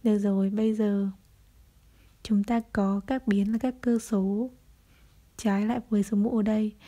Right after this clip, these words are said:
Chúng ta có hai biến khác nhau, nhưng chúng ta cứ thay y bằng chín và x bằng hai.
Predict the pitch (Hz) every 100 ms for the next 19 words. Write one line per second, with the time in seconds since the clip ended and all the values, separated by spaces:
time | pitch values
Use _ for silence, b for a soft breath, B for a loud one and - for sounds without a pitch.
0 | B B B 220 220 226 208 233 233 208
1 | 202 254 247 240 233 226 220 - _ _
2 | _ - - - - _ - - b b
3 | b _ 233 214 208 202 226 220 208 208
4 | 240 226 226 - b b _ - 226 226
5 | 226 - - _ b b b 220 196 190
6 | - 202 208 247 - _ _ - - b
7 | b b - 208 - 254 254 - - -
8 | - 214 202 202 226 226 226